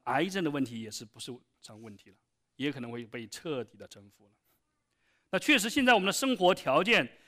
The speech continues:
因为科技的发展，确实方便了很多，也有很多的福利。但是从另外一个角度来看，我们看到这个世界的问题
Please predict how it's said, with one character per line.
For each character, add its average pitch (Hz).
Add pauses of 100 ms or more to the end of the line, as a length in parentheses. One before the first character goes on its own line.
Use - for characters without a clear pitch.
(100)
因 247
为 254
科 294
技 269
的 208
发 254
展， 135 (260)
确 254
实 180
方 214
便 196
了 165
很 131
多， 160 (1120)
也 165
有 160
很 120
多 131
的 113 (840)
福 -
利。 139 (880)
但 147
是 120
从 135
另 208
外 196
一 151
个 139
角 104
度 123
来 107
看， 104 (680)
我 123
们 139
看 143
到 127
这 135
个 131
世 285
界 202
的 190
问 175
题 123